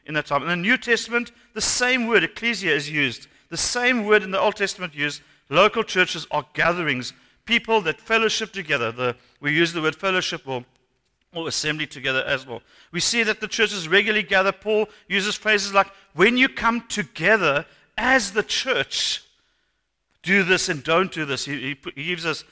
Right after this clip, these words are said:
um, wisdom in what to do. The whole church in Corinthians says, "The whole church comes together."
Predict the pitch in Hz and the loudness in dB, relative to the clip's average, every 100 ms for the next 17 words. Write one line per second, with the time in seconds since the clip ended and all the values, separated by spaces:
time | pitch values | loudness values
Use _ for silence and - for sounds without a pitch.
0 | _ _ - 151 139 135 196 190 175 147 | _ _ -4 -2 0 4 4 2 -6 -6
1 | 151 139 156 - 190 220 226 233 208 - | -6 -4 -6 -2 2 2 2 0 0 -2
2 | 175 165 185 180 202 180 139 180 156 - | -8 -8 -4 -4 -2 -4 -4 -4 -6 -8
3 | - 202 170 160 240 247 - 254 - - | -6 -2 0 4 4 4 2 2 2 -4
4 | 214 208 - 180 180 170 113 | -8 -8 -10 -6 -2 -2 -2